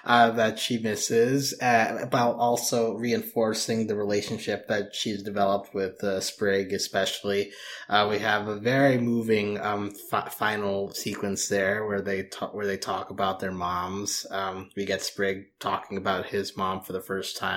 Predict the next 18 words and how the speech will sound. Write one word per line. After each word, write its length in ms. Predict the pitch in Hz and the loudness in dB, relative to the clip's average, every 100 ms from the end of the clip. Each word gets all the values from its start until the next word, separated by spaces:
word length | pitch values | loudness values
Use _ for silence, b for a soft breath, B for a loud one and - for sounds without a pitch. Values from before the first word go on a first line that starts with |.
| 92 | -4
in, 360 | 95 92 87 - 95 | -6 -8 -12 -8 -4
uh, 200 | 95 - 92 | -4 -4 -8
th-, 200 | 95 90 | -8 -4
that 180 | 90 92 | -4 -2
much 220 | 95 - | -6 -8
detail. 640 | 98 92 - 98 92 101 - B B B B | -10 -8 -4 -2 0 -2 -6 B B B B
Um, 180 | 101 101 | 2 2
you 140 | 98 | 2
get 160 | 98 95 | 0 0
the 80 | 98 | 0
new, 180 | 98 92 | 0 -2
new 260 | 98 101 98 | -4 -4 -4
credit 380 | - 95 92 90 | -2 -2 -2 -2
sequence 560 | - 92 - 95 90 | -4 -6 -8 -6 -6
in 100 | 98 | -6
the 60 | 95 | -8
process. 840 | - - 90 90 - 87 - - | -8 -4 -2 -2 -2 -4 -4 -4
Uh, 540 | 95 82 87 92 90 | -2 0 0 0 -2